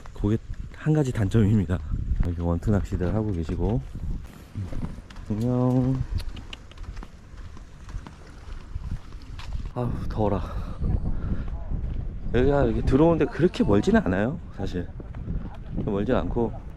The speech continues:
이렇게 지금 뒤-, 뒤쪽에는 이제 산이에요. 갯바위 앞-, 앞에 이렇게 지금 원투 낚시도 하시고,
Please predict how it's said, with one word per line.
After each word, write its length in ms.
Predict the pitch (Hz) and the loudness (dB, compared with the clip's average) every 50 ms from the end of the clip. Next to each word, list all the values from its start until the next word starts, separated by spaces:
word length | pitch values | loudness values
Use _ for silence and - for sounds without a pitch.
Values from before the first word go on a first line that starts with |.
| - - - - - - - - - - - - - - - - - | -14 -14 -16 -14 -14 -14 -12 -12 -12 -12 -10 -8 -6 -6 -4 -4 -2
이렇게 240 | 87 87 87 - - - | 0 0 0 0 0 -2
지금 340 | - 87 85 92 92 90 - - | 0 0 0 2 2 0 0 -2
뒤-, 120 | - - - - - | -2 -4 -6 -6 -8
뒤쪽에는 520 | - - - 113 104 104 101 92 95 85 76 | -10 -6 -4 0 0 0 0 0 0 -2 -2
이제 200 | - 82 80 82 90 | -4 -4 -4 -6 -6
산이에요. 540 | - - - 139 151 143 120 98 87 82 82 - - - | -6 -6 -2 0 2 4 4 4 2 0 -2 -2 -4 -4
갯바위 480 | - - - - 95 87 80 82 92 - - - - - - - - - - - - - - - - - - - - | -2 -2 0 0 0 0 0 -2 -4 -4 -4 -4 -6 -6 -6 -6 -6 -4 -4 -4 -2 -2 -2 -4 -4 -6 -8 -8 -8
앞-, 120 | 87 - - - 220 - | -8 -8 -8 -8 -8 -8
앞에 460 | - - - - 175 170 - - 214 - - - - - - - - - - - - - - - - - - - - - - - | -6 -4 -4 -2 0 2 2 2 0 0 -2 0 2 2 2 2 0 0 2 2 2 2 2 0 -2 -2 -2 -4 -4 -4 -4 -6
이렇게 260 | - - - 98 87 | -6 -4 -4 -4 -4
지금 220 | - 90 90 87 - | -2 -4 -2 0 0
원투 260 | 92 90 - - 104 | 0 2 4 6 6
낚시도 380 | 90 87 87 - 104 92 90 | 6 6 6 6 6 6 6
하시고, 500 | 90 92 - 98 92 92 90 90 113 127 | 4 4 2 2 0 0 0 0 0 0